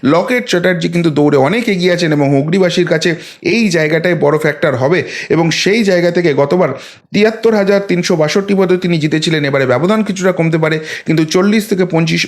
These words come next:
পঞ্চাশ হাজার ভোটে জিতে তিনি এখান থেকে কিন্তু বাজিমাত করতে পারেন। পরের আসন কাঁথি, খুব ইন্টারেস্টিং লড়াই হতে চলেছে। গতবার তৃণমূল কংগ্রেসের শিশির অধিকারী এক লক্ষ এগারো হাজার ছশো আটষট্টি ভোটে এখান থেকে জয়ী হয়েছিলেন।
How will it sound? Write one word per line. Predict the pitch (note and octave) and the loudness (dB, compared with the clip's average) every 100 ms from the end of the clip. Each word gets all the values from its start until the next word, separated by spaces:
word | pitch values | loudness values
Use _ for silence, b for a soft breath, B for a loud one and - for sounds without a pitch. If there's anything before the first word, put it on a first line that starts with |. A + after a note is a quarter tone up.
| - | -2
পঞ্চাশ | D3+ D#3+ E3+ | -2 0 0
হাজার | D#3+ D#3 | 0 0
ভোটে | A#2 C#3 G3+ D#3+ B B G2+ | 0 -2 0 -2 B B -8
জিতে | G#2 G#3 G#3+ C3+ | -2 0 2 0
তিনি | - F3+ G3+ | 0 0 0
এখান | D3 C#3 | 0 -2
থেকে | C#3 D3 | -2 -2
কিন্তু | D3 C#3+ G#3 C4 B B | -2 0 0 0 B B
বাজিমাত | - B2+ D3+ D#3+ D3+ | -2 0 0 0 -2
করতে | - D3+ - | -2 -2 0
পারেন। | D3 C#3 G2+ - _ _ _ _ _ - A#2+ | 0 0 -2 -6 _ _ _ _ _ -10 -2
পরের | F#3 A3 | 2 2
আসন | A3 G#3+ F#3+ | 2 2 0
কাঁথি, | F#3 G3+ A3 | 0 0 -2
খুব | F3+ G3+ G3+ | 0 2 2
ইন্টারেস্টিং | F#3+ F#3+ F#3+ G3 | 2 0 0 0
লড়াই | F3 F3+ | 2 2
হতে | F3+ F3+ | 0 -2
চলেছে। | F#3+ F#3+ F#3 D#3+ B B | -2 0 0 -2 B B
গতবার | D3 D#3 G3 F#3 | -2 2 0 2
তৃণমূল | F3+ F#3 F3+ | 2 2 0
কংগ্রেসের | F3 F3 F3 D#3+ | 0 0 0 0
শিশির | F3 F3 G#3+ | 0 2 2
অধিকারী | G#3 G3 G3 F#3+ | 2 2 2 2
এক | E3 F3 | 2 0
লক্ষ | F3+ | 0
এগারো | F3+ D#3+ E3+ | 0 0 0
হাজার | E3 E3 D#3+ | 0 0 -2
ছশো | D#3 D3+ F3+ F3 B - | -2 0 0 -2 B -6
আটষট্টি | D#3+ - G#3+ A3+ | -4 -2 -2 0
ভোটে | G3+ G3 | 0 2
এখান | F#3+ F3 | 0 0
থেকে | E3+ E3 | 0 -2
জয়ী | D#3+ D#3+ | 0 2
হয়েছিলেন। | D#3 D#3+ D#3+ D3+ | 2 0 -2 -2